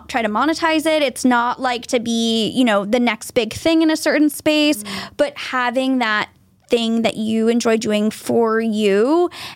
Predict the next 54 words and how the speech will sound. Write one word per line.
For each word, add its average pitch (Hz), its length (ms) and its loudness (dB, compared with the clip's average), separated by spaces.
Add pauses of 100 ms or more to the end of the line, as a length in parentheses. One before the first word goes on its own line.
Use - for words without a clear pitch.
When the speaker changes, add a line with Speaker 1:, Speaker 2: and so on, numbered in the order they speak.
Speaker 1:
and 247 480 -2
not 233 260 2
someone 269 240 2
who 269 80 4
just, 240 240 0
like, 214 220 -2
clocks - 360 -2
in, 311 200 4
clocks 247 360 -2
out, 233 200 2
and 233 100 0
just 220 180 -6
tries 226 300 -2
to 254 80 0
get 220 220 0
by 180 220 2
in 135 140 -6
their 95 140 -4
life. - 600 -6
Speaker 2:
Yeah. 233 200 0
Speaker 1:
You - 60 4
know? 254 360 2
Speaker 2:
Yeah, 202 400 -2
that's - 440 -8 (580)
no, 202 300 -14 (120)
that's - 180 -14
not 220 180 -20
attractive. - 260 -20
Speaker 1:
I 262 120 2
think 254 220 0
I 240 80 2
would 233 120 2
say, - 120 0
like, - 140 -2
that's - 220 -2
my - 120 0
biggest, - 460 -4 (180)
yeah, 240 180 2
I 220 80 -2
guess 233 180 -6
it's - 120 -8
not 113 100 0
really 127 140 2
a - 20 0
red 107 160 -2
flag, - 240 -2
but, - 100 0
like, - 180 -2
my 254 120 4
biggest, - 340 0
like, 120 220 -2
eh. 247 180 2 (200)
Speaker 2:
Yeah. 208 420 0 (340)
Speaker 1:
Mm. 262 160 -6